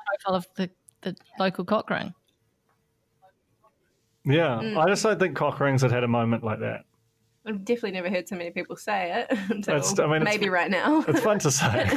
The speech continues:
Speaker 3: <laughs>
Speaker 2: Let's be honest.
Speaker 1: Okay, in other
Speaker 3: <laughs>
Speaker 1: breaking news,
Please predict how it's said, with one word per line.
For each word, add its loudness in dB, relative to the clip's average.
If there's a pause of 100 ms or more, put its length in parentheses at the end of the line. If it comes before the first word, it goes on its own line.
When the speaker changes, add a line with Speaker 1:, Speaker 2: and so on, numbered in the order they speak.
Speaker 3:
<laughs> 0
Speaker 2:
Let's 4
be 2
honest. 0
Speaker 1:
Okay, 0
in 0
other 2
Speaker 3:
<laughs> -4
Speaker 1:
breaking 0
news, 0